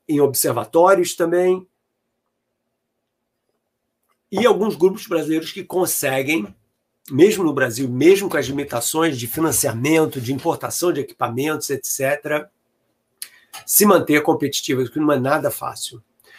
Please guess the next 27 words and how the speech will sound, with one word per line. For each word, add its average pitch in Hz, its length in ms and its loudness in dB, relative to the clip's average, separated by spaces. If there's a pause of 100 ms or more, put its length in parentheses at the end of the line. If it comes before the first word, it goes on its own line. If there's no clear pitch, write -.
(140)
Mas 143 160 2
eu 180 80 8
diria 180 320 4
que 185 100 -2
essa 185 300 0
talvez 151 580 -2 (440)
a - 60 -8
razão, 127 420 -2
uma 165 240 2
das 143 160 -2
razões. 113 640 -6
Mas 123 160 -4
é 160 40 0
uma 151 140 0
ótima 160 320 -2
pergunta, 151 460 -4
Anderson. 156 580 -4 (360)
Eu 135 120 6
acho 151 200 4
que 156 80 0
não 165 180 8
tem 170 120 4
a 139 60 6
ver 131 160 4
com 147 140 2
o 156 100 8
ensino, 160 720 4